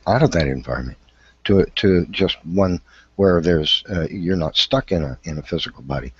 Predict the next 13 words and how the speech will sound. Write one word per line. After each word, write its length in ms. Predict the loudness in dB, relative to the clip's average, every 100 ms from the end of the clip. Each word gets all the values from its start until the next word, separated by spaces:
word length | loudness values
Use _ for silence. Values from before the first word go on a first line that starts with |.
| -20 -20 -20 _
can 140 | 0 4
be 140 | 6
really 240 | 6 4
spooky. 560 | 2 -2 -2 -2 -4 -14 _ _ -20 _ _ _
But, 180 | -2 -2 -4 -14
uh, 160 | -12 -6
I've 200 | -4 0
learned 280 | 4 4 2
to 80 | -2
deal 280 | 2 2 2
with 280 | 0 -2
that. 240 | 0 2 2
I, 140 | -2